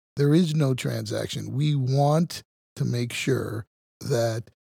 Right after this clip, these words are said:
our clients or the prospects or the referrals are getting the best in class service when, when, if and when they need any kind of mortgage lending.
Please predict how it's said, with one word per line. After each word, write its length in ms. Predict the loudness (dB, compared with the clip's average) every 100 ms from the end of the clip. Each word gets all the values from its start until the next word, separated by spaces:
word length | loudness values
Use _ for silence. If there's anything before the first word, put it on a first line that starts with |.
| _ _ _
our 200 | 0 0
clients 840 | 0 0 0 2 2 -2 -6 -10 -16 _ _
or 180 | -6 -4
the 240 | -2 -6 -10 _
prospects 680 | 0 0 0 -2 -2 -2 -4
or 40 |
the 80 | -4
referrals 720 | -2 -2 4 4 6 2 -2 -8 _ _ _ 0
are 120 | 0
getting 520 | 2 4 4 4 2
the 100 | 0
best 480 | -4 -2 -2 -2 -2
in 120 | -4
class 340 | -2 -2 -2 -2
service 720 | -4 -4 -6 -8 -8 -8 -10 _ _ _ -6
when, 200 | -4 -4 -6 _ _
when, 460 | 2 4 4 2 -2
if 220 | -2 0 2
and 180 | 2
when 320 | 2 0 -2 -8 _ _ _
they 140 | -4
need 240 | -2 0 0
any 200 | -2 -6
kind 180 | -6 -6
of 60 |
mortgage 320 | -6 -6 -8 -10
lending. 280 | -12 -14